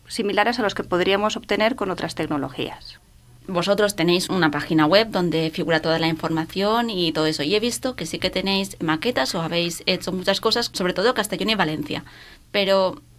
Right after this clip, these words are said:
Speaker 2: no hay por ahora, al menos en la, en la web, información sobre Alicante. ¿También está previsto hacer cosas en esta provincia?
Speaker 1: Sí, de hecho lo estamos haciendo. Pues mira, al final la pandemia nos ha afectado un poquito a todos.
Speaker 2: <laughs>
Speaker 1: Sí que el grupo, el core, estamos aquí en Castellón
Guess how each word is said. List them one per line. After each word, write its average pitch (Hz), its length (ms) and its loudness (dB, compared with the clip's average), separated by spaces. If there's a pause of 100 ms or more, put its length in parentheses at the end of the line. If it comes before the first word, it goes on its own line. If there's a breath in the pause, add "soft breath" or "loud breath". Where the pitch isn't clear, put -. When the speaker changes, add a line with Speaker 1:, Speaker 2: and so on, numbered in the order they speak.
(100)
Speaker 2:
no 220 220 4
hay 247 200 4
por 196 200 -2
ahora, 175 320 0
al 202 80 0
menos 202 320 -2
en 202 120 -2
la, 160 100 -2
en 180 160 -2
la 170 80 0
web, 185 180 0
información 196 460 -2
sobre 208 180 -2
Alicante. 151 480 -2
¿También 170 300 -4
está 185 680 -4
previsto 170 340 0
hacer 220 180 0
cosas 226 260 -2
en 185 160 0
esta 170 240 -2
provincia? 175 460 -2 (540 loud breath)
Speaker 1:
Sí, 202 280 4
de 190 140 6
hecho 220 340 2
lo 220 80 0
estamos 208 320 0
haciendo. 190 520 0 (160)
Pues 180 220 -6
mira, 165 380 0
al 190 100 0
final 208 280 2
la 214 100 4
pandemia 208 380 4
nos 226 100 0
ha - 20 -6
afectado 190 320 2
un 180 60 -2
poquito 185 260 0
a 170 60 2
todos. 156 340 2 (140)
Speaker 2:
<laughs> - 120 -20
Speaker 1:
Sí 226 180 4
que 233 100 6
el 240 80 4
grupo, 233 420 4
el 190 140 4
core, 220 420 4
estamos 208 340 2
aquí 202 140 0
en 208 80 0
Castellón 233 580 4